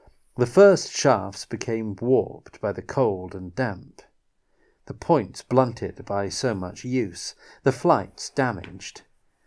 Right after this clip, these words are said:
But he left the other five where he had first hidden them, although he inspected them regularly,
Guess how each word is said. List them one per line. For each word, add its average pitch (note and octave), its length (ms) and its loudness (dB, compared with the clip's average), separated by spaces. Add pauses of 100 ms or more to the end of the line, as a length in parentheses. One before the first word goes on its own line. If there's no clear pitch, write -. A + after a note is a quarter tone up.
(200)
But C#3 120 4
he E3 100 8
left F3+ 440 6
the C3 120 6
other A#2+ 200 6
five G2 520 2
where C3+ 180 4
he B2 140 0
had A#2 160 -4
first C#3 480 0
hidden G#2+ 360 -8
them, D#2+ 240 -8 (720)
although B2+ 400 8
he A2+ 140 2
inspected A2 600 -4
them F#2+ 180 -4
regularly, G#2 760 -4